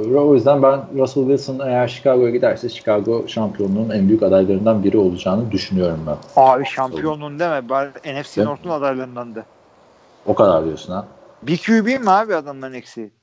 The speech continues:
Speaker 2: Gerçi running back'lerini de
Speaker 1: Yani.
Speaker 2: seviyorum ha.
Speaker 1: Bir Q B gibi duruyor abi eksiği Chicago'nun. Ya. Başka ne eksiği var?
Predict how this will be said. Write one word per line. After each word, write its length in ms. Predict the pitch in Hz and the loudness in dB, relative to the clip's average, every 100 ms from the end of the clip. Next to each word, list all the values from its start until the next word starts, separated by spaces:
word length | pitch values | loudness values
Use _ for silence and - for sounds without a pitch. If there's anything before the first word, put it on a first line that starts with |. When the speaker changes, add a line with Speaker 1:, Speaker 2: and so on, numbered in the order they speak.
| _ _ _ _ _ _ _ _ | _ _ _ _ _ _ _ _
Speaker 2:
Gerçi 300 | - 123 165 | -6 -2 0
running 200 | 147 143 | 0 0
back'lerini 260 | 143 - 156 | -4 -4 -6
de 40 | 143 | -2
Speaker 1:
Yani. 100 | 180 | -2
Speaker 2:
seviyorum 300 | 127 117 110 | -2 -4 -8
ha. 120 | 107 _ _ _ _ _ - _ _ _ - | -14 _ _ _ _ _ -20 _ _ _ -16
Speaker 1:
Bir 100 | 98 | -16
Q 240 | - 113 | -4 0
B 100 | 117 | 4
gibi 260 | 160 185 147 | 4 2 0
duruyor 280 | 101 85 98 | -2 -2 0
abi 200 | 139 151 | 0 0
eksiği 380 | 87 - - 85 | -4 -8 -12 -14
Chicago'nun. 640 | - 95 87 90 90 87 | -10 -8 -6 -6 -8 -10
Ya. 160 | 87 87 | -8 -6
Başka 280 | 90 - | -6 -4
ne 120 | 123 135 | -2 -2
eksiği 400 | 127 - 123 85 | -2 -4 -2 -2
var? 140 | 80 | -2